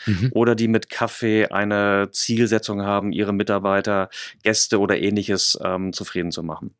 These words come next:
Speaker 1: Okay. Ich würd sagen, es ist vielleicht dem Bereich, den der Endkonsument nicht, nicht ganz so kennt, ne? Das hast du ja gesagt, B two B.
Speaker 2: Genau. Ähm, im ersten Schritt kennt er uns nicht. Er sieht uns nur hin und wieder. Das kann
Speaker 1: Mhm.
Speaker 2: durchaus passieren, wenn er irgendwo im Restaurant ist oder im Café ist.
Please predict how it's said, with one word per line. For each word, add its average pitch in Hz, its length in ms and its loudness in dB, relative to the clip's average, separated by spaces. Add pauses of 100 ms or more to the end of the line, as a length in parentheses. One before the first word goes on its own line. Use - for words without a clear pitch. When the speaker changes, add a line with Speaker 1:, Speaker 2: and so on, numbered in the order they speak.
Speaker 1:
Okay. 127 280 4 (680)
Ich 92 120 0
würd 120 120 6
sagen, 127 200 6
es 117 80 0
ist 143 100 0
vielleicht - 440 2
dem 117 180 8
Bereich, 104 340 4
den 95 140 2
der 90 160 6
Endkonsument 98 640 4
nicht, - 300 -4
nicht 95 120 0
ganz 92 140 2
so 87 80 -6
kennt, 73 240 -4
ne? 80 80 0
Das 82 100 -2
hast 82 140 -4
du 85 60 -2
ja - 20 0
gesagt, 76 240 -2
B - 80 -8
two 117 80 -6
B. 139 80 2
Speaker 2:
Genau. 110 260 0 (120)
Ähm, 113 420 2
im 117 220 4
ersten 139 280 0
Schritt - 220 0
kennt 147 220 2
er 120 60 6
uns 117 180 -2
nicht. 220 240 0
Er 127 160 2
sieht 139 260 -2
uns 98 240 -2
nur 101 140 4
hin 101 160 2
und 101 180 0
wieder. 131 180 -2
Das 120 200 0
kann 95 160 2
Speaker 1:
Mhm. 113 60 6
Speaker 2:
durchaus 131 260 0
passieren, 151 420 0
wenn 123 140 2
er 120 80 2
irgendwo 117 500 2
im 107 160 -2
Restaurant 113 540 0
ist 127 120 -4
oder 113 120 2
im 104 40 -2
Café 139 380 2
ist. 123 360 2